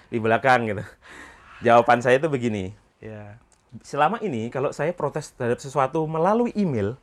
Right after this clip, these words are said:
Speaker 2: Hmm.
Speaker 1: itu tanggapannya lama, Om.
Speaker 2: Oh.
Speaker 1: Saya pernah beli barang apapun, eh, di marketplace, apa, komplain dengan marketplace apapun, kalau lewat email atau yang bantuan itu,
Speaker 2: Iya.
Speaker 1: su-,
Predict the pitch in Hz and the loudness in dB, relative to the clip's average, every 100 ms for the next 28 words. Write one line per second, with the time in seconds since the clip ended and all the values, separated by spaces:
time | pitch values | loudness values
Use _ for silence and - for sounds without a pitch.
0 | _ 127 131 123 120 _ _ - - 277 | _ -10 -8 -8 -12 _ _ -8 -6 -2
1 | 262 170 196 247 240 220 143 107 98 _ | 4 6 6 6 6 6 2 0 -8 _
2 | _ _ _ _ _ _ 151 208 277 220 | _ _ _ _ _ _ -4 -4 -4 -6
3 | 123 90 147 214 135 151 170 131 127 131 | -8 4 4 6 4 4 4 2 2 4
4 | 113 117 127 123 123 127 143 143 139 - | 6 6 6 4 4 4 4 2 2 0
5 | 107 107 110 117 113 113 - 135 143 - | 0 0 0 -2 -2 -6 -2 -2 -2 0
6 | 113 117 - 123 135 123 127 123 120 127 | -2 -2 -2 0 2 2 0 -2 -2 -2
7 | 123 160 185 185 180 180 170 151 165 180 | -2 0 2 2 4 4 4 0 0 2
8 | 151 160 151 147 - _ _ _ 131 135 | 4 4 4 2 -6 _ _ _ 0 2
9 | 151 151 143 123 190 - - 123 110 | 6 6 4 0 -4 -6 -12 -12 -10